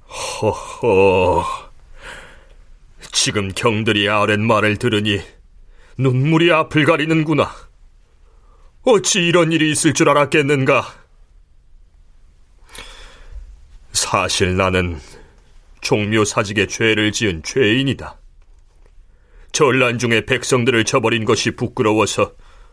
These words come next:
다시 왕위에 있을 수가 없는 처지였다. 그러나 결국 도망하지 못하고 지금에 이르렀으니 오직 죄인으로 자처하고 있었어야만 했다.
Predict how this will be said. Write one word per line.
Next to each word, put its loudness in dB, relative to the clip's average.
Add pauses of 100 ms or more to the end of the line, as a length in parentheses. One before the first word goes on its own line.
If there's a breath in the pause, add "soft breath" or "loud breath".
(240 soft breath)
다시 0
왕위에 4
있을 0
수가 4
없는 2
처지였다. -8 (1700)
그러나 0
결국 0
도망하지 2
못하고 0 (280 loud breath)
지금에 0
이르렀으니 0 (1000)
오직 -4
죄인으로 0
자처하고 -2
있었어야만 2
했다. -2